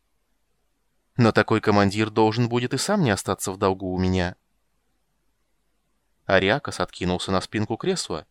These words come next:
и громогласно засмеялся. Он хохотал долго и раскатисто, молотя пустым кубком по столу, пока помощники не начали осторожно заглядывать под полок,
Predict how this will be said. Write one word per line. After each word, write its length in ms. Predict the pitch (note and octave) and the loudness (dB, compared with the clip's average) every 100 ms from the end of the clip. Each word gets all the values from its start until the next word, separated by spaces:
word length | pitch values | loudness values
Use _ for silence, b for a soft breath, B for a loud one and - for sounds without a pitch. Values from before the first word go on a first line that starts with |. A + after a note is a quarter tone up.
| - | -12
и 100 | G2 | -2
громогласно 600 | A#2 D3 D#3+ G3 - E3 | 0 0 0 -4 -4 -4
засмеялся. 720 | E3 C#3+ B2 F#2 D2+ - - _ _ _ _ _ _ - | -4 -4 -4 -6 -6 -12 -14 _ _ _ _ _ _ -2
Он 140 | F2+ | -2
хохотал 480 | F2+ - F#2+ G2+ F2+ | -2 -4 -4 0 0
долго 320 | F#2+ F#2+ G2 | 2 0 0
и 40 | G2+ | 0
раскатисто, 760 | G2+ - F3+ B2+ - - D#2 | 0 0 -4 -4 -8 -8 -8
молотя 380 | G2+ F#2+ F#2+ F#2+ | -2 0 0 -2
пустым 360 | - - G2+ F#2+ | -4 -6 -6 -6
кубком 340 | G#2+ - G2 | -8 -6 -6
по 80 | G2 | -6
столу, 440 | - G#2+ G2 E2+ _ _ - | -4 -4 -4 -8 _ _ -2
пока 260 | F#2+ - F2+ | -2 0 0
помощники 560 | F#2 F#2 - F#2+ - | 0 0 -2 -6 -2
не 100 | F#2 | 0
начали 300 | F2+ F2+ F#2 | 0 -2 -4
осторожно 520 | F2+ - F#2+ F#2 G2+ | -4 -2 -2 -2 -2
заглядывать 540 | F#2 F#2+ G2 F#2+ G2 - | -2 -2 0 0 -2 -2
под 180 | G#2 - | -6 -4
полок, 460 | F3+ D#3 D#2+ - | -4 -4 -6 -14